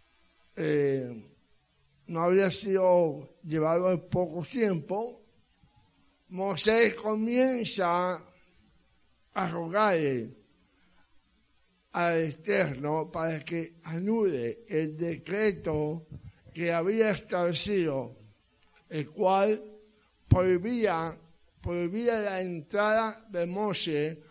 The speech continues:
a la Tierra Santa, a Israel. Por eso dijo, eh, va,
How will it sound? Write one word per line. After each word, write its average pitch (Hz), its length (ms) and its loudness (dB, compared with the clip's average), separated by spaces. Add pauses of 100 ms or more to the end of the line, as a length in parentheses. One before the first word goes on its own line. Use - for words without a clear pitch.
a 165 120 -8
la 151 180 -8
Tierra 165 380 -6
Santa, 131 480 -8 (380)
a 165 180 -8 (160)
Israel. 151 1160 -6 (2500)
Por 180 200 2
eso 202 220 2
dijo, 180 640 0 (800)
eh, 160 500 -4 (100)
va, 180 140 0